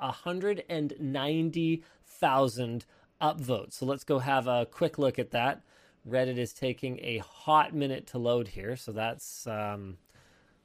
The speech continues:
really unusual. Uh, hello, Reddit?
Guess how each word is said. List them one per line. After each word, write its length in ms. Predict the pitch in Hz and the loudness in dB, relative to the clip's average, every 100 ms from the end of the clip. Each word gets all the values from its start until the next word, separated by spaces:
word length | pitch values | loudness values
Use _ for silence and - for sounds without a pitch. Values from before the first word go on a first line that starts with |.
| _ _ _ 185 117 | _ _ _ -20 -16
really 380 | 101 104 110 107 | -10 -6 -4 -4
unusual. 1040 | 101 101 101 101 101 95 107 104 135 156 - _ _ _ _ _ _ _ _ _ _ - | -6 -8 -8 -8 -8 -8 -6 -2 0 -2 -10 _ _ _ _ _ _ _ _ _ _ -16
Uh, 680 | 95 101 104 104 104 104 98 - - _ | -10 -6 -4 -4 -4 -6 -8 -12 -20 _
hello, 400 | - 113 123 156 | -2 2 4 4
Reddit? 400 | 170 196 254 | 4 6 6